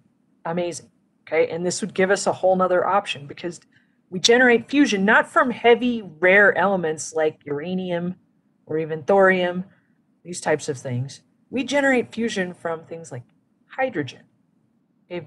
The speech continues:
Very, very common elements that are, as the name implies, fusion.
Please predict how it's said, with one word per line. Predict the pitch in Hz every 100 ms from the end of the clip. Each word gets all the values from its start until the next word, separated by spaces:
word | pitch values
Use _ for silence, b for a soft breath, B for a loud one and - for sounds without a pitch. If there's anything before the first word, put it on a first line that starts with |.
| -
Very, | 214 262
very | 240 196 202 202
common | - - 185 185 190 190 190 -
elements | 165 175 165 113 113 - - _ _ -
that | 175 -
are, | 147 135 - - _ _ -
as | 175 170
the | 185
name | 202 233 190
implies, | - - 131 139 - -
fusion. | - 220 147 143